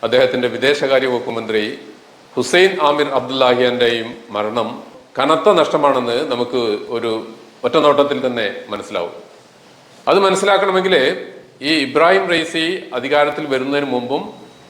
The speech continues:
അതിന് ശേഷവുമുള്ള ഇറാന്റെ അവസ്ഥ നമുക്കൊന്ന്, ഒന്ന് വിലയിരുത്തിയാൽ മതിയാവും. രണ്ടായിരത്തി ഇരുപത്തിയൊന്ന് ജൂൺ പതിനെട്ടിനാണ് ഇബ്രാഹിം റൈസി ഇറാൻ പ്രസിഡന്റായിട്ട് അധികാരമേൽക്കുന്നത്. അപ്പൊ അതിനു മുമ്പ് എന്ന് പറയുന്നത് നമുക്കറിയാം, രണ്ടായിരത്തി പതിനഞ്ചിലെ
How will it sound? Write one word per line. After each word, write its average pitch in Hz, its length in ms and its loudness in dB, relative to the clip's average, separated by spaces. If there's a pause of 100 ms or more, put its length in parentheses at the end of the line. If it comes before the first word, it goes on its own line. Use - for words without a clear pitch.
(160)
അതിന് 156 240 4
ശേഷവുമുള്ള 156 1000 2 (260)
ഇറാന്റെ 139 400 2
അവസ്ഥ 123 380 2
നമുക്കൊന്ന്, 117 600 -4 (500)
ഒന്ന് 110 140 -6
വിലയിരുത്തിയാൽ 117 540 0
മതിയാവും. 95 320 -8 (880)
രണ്ടായിരത്തി 185 540 2
ഇരുപത്തിയൊന്ന് 180 500 -2
ജൂൺ 170 580 -4 (240)
പതിനെട്ടിനാണ് 147 760 0 (260)
ഇബ്രാഹിം 127 440 0
റൈസി 123 480 -4 (600)
ഇറാൻ 123 260 2
പ്രസിഡന്റായിട്ട് 107 640 -2
അധികാരമേൽക്കുന്നത്. 98 1000 -6 (1120)
അപ്പൊ 180 140 2
അതിനു 165 280 4
മുമ്പ് 202 320 4
എന്ന് 196 160 6
പറയുന്നത് 185 380 2
നമുക്കറിയാം, 175 500 2
രണ്ടായിരത്തി 160 420 2
പതിനഞ്ചിലെ 156 800 0